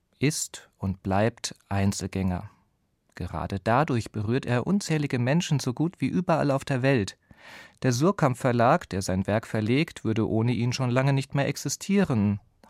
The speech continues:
heißt es. Jenseits der organisierten Frömmigkeit, der Debatten und Interviews kann man ihm begegnen.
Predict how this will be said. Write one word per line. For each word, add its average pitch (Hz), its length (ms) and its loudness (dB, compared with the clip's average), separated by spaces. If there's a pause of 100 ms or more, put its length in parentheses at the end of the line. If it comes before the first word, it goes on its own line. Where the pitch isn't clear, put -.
heißt - 280 -8
es. - 220 -8 (1120)
Jenseits 151 680 2
der 131 160 2
organisierten 113 680 2
Frömmigkeit, - 880 -2 (220)
der 87 80 -4
Debatten 95 680 -2
und 98 200 -6
Interviews 135 840 2
kann 120 200 -4
man 123 160 2
ihm 101 300 0
begegnen. 95 600 -4